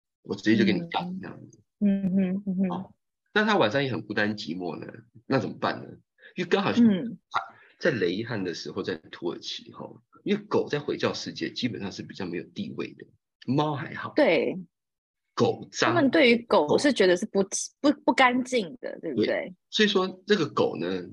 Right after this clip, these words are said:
Speaker 1: 在街头上的流浪狗、啊，生了以后，生了小狗，对不对？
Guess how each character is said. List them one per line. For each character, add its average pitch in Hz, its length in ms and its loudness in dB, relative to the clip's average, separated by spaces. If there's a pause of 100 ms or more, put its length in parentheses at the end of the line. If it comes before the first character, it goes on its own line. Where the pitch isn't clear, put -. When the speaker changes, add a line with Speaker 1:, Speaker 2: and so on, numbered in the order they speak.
Speaker 1:
在 - 240 0 (140)
街 131 220 2
头 101 160 -2
上 98 180 -2
的 69 80 -6
流 82 180 -4
浪 87 200 -4
狗、 - 220 -10
啊， - 60 -4
生 175 320 4
了 151 100 4
以 107 180 0
后， 104 120 2
生 127 200 0
了 101 80 0
小 - 300 -4
狗， - 200 -6
对 - 100 -10
不 - 60 -12
对？ - 240 -8